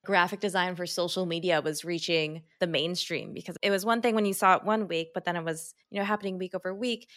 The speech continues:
And I agree, it's, you know, mixed feelings where people clearly were trying to get the messaging out, but maybe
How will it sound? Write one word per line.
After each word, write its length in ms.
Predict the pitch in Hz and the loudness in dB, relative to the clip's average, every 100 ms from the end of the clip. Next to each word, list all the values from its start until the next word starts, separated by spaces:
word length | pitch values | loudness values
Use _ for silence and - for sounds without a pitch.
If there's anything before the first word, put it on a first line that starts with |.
| _ | _
And 100 | 233 | 4
I 120 | 254 | 6
agree, 240 | 269 370 226 | 6 4 4
it's, 320 | 151 - - _ _ | 4 -2 -12 _ _
you 120 | 220 | 0
know, 120 | 208 | 0
mixed 320 | 202 202 - | 0 -2 -4
feelings 560 | - 185 180 156 165 160 | -2 0 0 -2 -6 -4
where 480 | 170 160 156 156 160 _ _ _ | 0 2 2 0 -2 _ _ _
people 680 | - 233 208 196 190 185 180 - - _ | -8 -2 2 4 6 4 2 -2 -20 _
clearly 440 | - 214 208 202 | 2 4 6 4
were 180 | 190 190 | 4 2
trying 360 | 185 208 208 | 4 6 8
to 60 | 208 | 8
get 220 | 196 180 | 4 4
the 80 | 180 | 2
messaging 760 | 175 170 170 185 196 170 170 156 | 2 2 6 6 6 0 0 4
out, 400 | 151 147 147 - | 4 4 2 2
but 300 | 175 160 151 - - - _ _ | 6 8 8 4 -12 -20 _ _
maybe 640 | 190 185 175 170 170 160 | 2 4 4 4 2 0